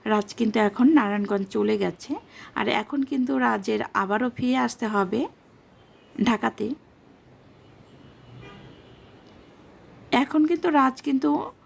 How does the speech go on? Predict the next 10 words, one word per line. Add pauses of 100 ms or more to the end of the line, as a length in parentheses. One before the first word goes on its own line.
(140)
স্বাক্ষর
করে
নিয়েছে (120)
যে (100)
শারমিনকে (500)
কত
টাকা
দিতে
হবে
মাসে